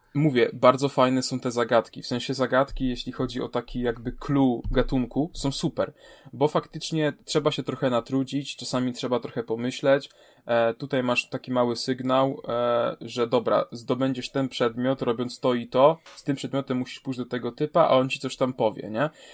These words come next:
I to faktycznie jest na tyle rozbudowane, że z tym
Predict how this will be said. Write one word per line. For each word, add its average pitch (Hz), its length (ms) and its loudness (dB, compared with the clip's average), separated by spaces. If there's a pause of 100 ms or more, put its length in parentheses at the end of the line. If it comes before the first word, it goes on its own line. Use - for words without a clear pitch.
(160)
I 127 80 -4
to 143 100 0
faktycznie 151 460 -4
jest 139 140 -2
na 135 80 0
tyle 160 220 0
rozbudowane, 139 720 0
że 131 160 -4
z - 100 -8
tym 147 260 -2